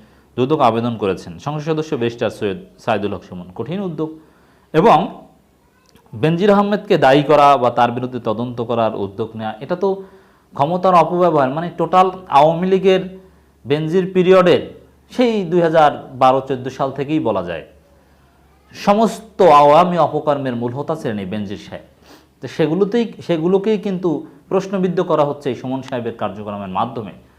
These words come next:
তাহলে আসলে, আসলেই সুমন সাহেব হকপন্থী, আহলে হক, বিষয়টা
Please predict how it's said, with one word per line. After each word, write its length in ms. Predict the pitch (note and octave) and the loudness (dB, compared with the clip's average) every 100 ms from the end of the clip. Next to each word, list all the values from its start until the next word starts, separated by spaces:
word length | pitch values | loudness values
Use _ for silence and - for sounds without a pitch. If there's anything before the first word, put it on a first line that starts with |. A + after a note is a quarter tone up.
| _ - | _ -6
তাহলে 160 | C3 | -4
আসলে, 340 | A#2 D#3+ F#3+ D#3+ | -4 -2 -2 -2
আসলেই 440 | C3+ E3 F#3+ A3 | -6 -2 -2 -2
সুমন 240 | F#3+ F3+ | -4 -6
সাহেব 200 | F3 F3 | -2 -2
হকপন্থী, 560 | C#3+ C#3+ - D3 C3 C3+ - - - | 0 -2 -4 -10 -10 -12 -14 -20 -10
আহলে 260 | G#2+ C#3+ B2+ | -6 -4 -2
হক, 160 | B2+ | -4
বিষয়টা 520 | A#2+ A#2 D3 D3+ D3+ | -4 -8 -4 -2 -2